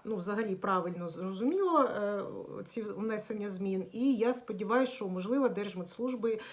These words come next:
Держмитслужба надасть відповідне роз'яснення, якщо будуть питання. От. Тому, якщо в мене будуть ще якісь новини відповідно до внесення змін, да, питання кла-, класифікації, воно,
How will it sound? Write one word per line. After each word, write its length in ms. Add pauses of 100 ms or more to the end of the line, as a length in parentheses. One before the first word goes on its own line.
(140)
Держмитслужба 720
надасть 440
відповідне 480
роз'яснення, 560
якщо 280
будуть 360
питання. 500 (580)
От. 220
Тому, 200
якщо 280
в 60
мене 240
будуть 320
ще 180
якісь 400
новини 380 (180)
відповідно 580
до 420
внесення 480
змін, 320
да, 140
питання 440
кла-, 380
класифікації, 840
воно, 340